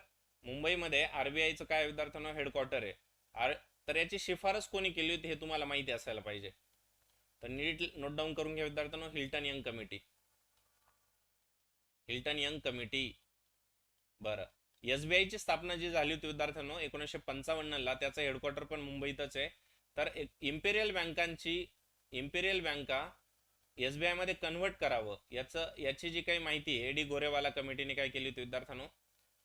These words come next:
याची शिफारस केली होती एडी गोरेवाला कमिटी. आलं लक्षात? एसबीआयचं झालं, आरबीआयचं झालं. आता आपल्याला काय महत्वाची, नाबार्ड.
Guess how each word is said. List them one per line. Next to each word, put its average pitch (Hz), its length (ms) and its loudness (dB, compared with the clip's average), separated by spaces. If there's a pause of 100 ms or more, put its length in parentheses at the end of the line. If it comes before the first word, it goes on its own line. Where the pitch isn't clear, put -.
(160)
याची 135 200 -6
शिफारस 143 420 -2
केली 123 200 -2
होती 101 180 -6 (560)
एडी 139 220 2
गोरेवाला 139 420 4
कमिटी. 104 400 -6 (520)
आलं 156 160 4
लक्षात? 185 300 2 (440)
एसबीआयचं 165 540 4
झालं, 156 360 2
आरबीआयचं 156 520 2
झालं. 147 300 2 (260)
आता 127 200 2
आपल्याला 160 320 4
काय 165 200 2
महत्वाची, 165 480 -2
नाबार्ड. 135 420 2